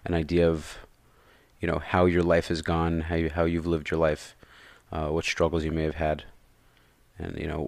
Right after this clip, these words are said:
and what brought you to the gym. You know, what motivated? 'Cause at some point, the gym became your lifestyle.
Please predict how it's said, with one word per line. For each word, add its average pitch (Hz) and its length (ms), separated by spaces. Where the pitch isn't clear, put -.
and 87 160
what 90 220
brought 90 260
you 85 460
to 98 80
the 80 80
gym. 78 280
You 80 80
know, 76 80
what 82 240
motivated? 82 400
'Cause 82 120
at 76 100
some 95 180
point, - 400
the - 80
gym 92 320
became 90 340
your 80 140
lifestyle. 76 520